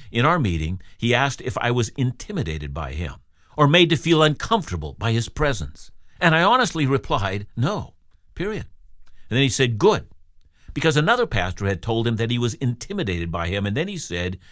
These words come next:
"You know, I'm not any different than anyone else. If my preacher is intimidated by me, how is he going to preach the word to me and call me to repent? I need the word preached as much as everyone else does."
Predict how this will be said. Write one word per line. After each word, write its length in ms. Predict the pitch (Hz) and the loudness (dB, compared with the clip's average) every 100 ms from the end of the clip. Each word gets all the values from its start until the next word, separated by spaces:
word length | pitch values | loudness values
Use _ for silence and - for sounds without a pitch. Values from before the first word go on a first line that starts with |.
| - | -2
"You 100 | 117 | 2
know, 260 | 160 170 170 - - - - | 2 0 -6 -16 -20 -20 -6
I'm 160 | 98 135 | -2 0
not 160 | 185 | 0
any 180 | 180 135 | 0 0
different 400 | 101 165 - 87 | -2 -4 -4 -2
than 120 | 104 | 0
anyone 320 | 113 131 127 | 2 2 0
else. 480 | 151 151 - - - - - - - | -2 -6 -12 -16 -18 -18 -18 -18 -2
If 160 | 147 117 | 0 0
my 180 | 165 208 | 0 -2
preacher 560 | - - 233 220 113 | -4 -8 -8 -6 -6
is 120 | 98 113 | -2 0
intimidated 760 | 113 - 185 196 123 110 101 | -2 -4 -6 -2 0 0 -2
by 220 | 110 104 | -4 -4
me, 460 | 104 156 92 80 120 - - - | -2 -4 -4 -10 -16 -20 -20 -6
how 220 | - 220 | 0 0
is 140 | 269 185 | 0 0
he 40 | |
going 180 | 160 127 | 2 2
to 60 | |
preach 500 | - - 208 196 - | 0 -4 -4 -2 -4
the 100 | 123 | -2
word 360 | 113 127 190 170 | 0 0 0 -2
to 80 | 104 | -4
me 280 | 87 90 95 - - | -2 -2 -6 -10 0
and 240 | 117 110 | 0 0
call 380 | - - 190 214 | -4 -2 2 2
me 220 | 139 131 135 | 2 0 -2
to 140 | 117 | -4
repent? 540 | 104 - - 120 87 - - - | -4 -6 -6 -4 -4 -8 -20 2
I 260 | 208 220 156 | 6 6 4
need 540 | 120 147 226 240 147 | 2 2 0 -2 -2
the 100 | 113 | -4
word 380 | 98 101 101 - - | -2 0 0 -4 -14
preached 600 | - - 131 90 - - - - - | -14 -8 -6 -6 -10 -14 -18 -20 -2
as 200 | 127 98 | -2 0
much 340 | 107 170 196 - | 0 0 -2 -4
as 200 | 98 - | -4 -2
everyone 420 | 139 151 127 107 | -2 -2 -2 -2
else 280 | 101 104 - | -4 -8 -10
does." 560 | 90 80 - - - | -10 -10 -12 -20 -20